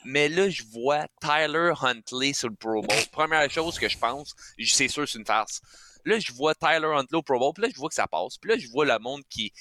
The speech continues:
qui le ramasse. Puis là, je vois, tu sais, des personnalités connues, là, qui le ramassent.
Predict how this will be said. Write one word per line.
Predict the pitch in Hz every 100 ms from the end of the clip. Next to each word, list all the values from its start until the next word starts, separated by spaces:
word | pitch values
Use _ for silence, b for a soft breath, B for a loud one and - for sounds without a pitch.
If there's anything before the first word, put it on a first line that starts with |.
| B -
qui | 143
le | 127
ramasse. | 113 120 107 98 95 -
Puis | - 202
là, | 190
je | 120
vois, | 113 165
tu | 175
sais, | 185
des | 151 110
personnalités | 113 - 135 135 127 - 151
connues, | - 117 117 180
là, | 123 110
qui | -
le | 92
ramassent. | 92 110 104 95 -